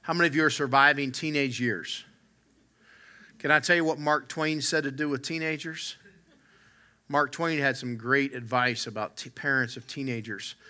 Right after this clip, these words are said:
Mark Twain, uh, Samuel Clemens, uh, who wrote Huckleberry Finn and Mark Twain and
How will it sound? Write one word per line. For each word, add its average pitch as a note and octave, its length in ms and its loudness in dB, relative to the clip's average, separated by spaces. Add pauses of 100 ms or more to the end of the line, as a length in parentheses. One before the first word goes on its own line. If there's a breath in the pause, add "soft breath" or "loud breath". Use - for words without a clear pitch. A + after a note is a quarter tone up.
(220 loud breath)
Mark C#3+ 320 2
Twain, D3+ 500 0 (460 soft breath)
uh, A2 760 -6 (640)
Samuel D3 440 6
Clemens, C#3 600 0 (500 loud breath)
uh, G#2+ 180 -6
who B2+ 160 -2
wrote C3 300 0 (160)
Huckleberry B2 480 0
Finn B2 420 0
and G#2 160 -8
Mark B2+ 240 -2
Twain B2+ 480 -4
and G2 160 -10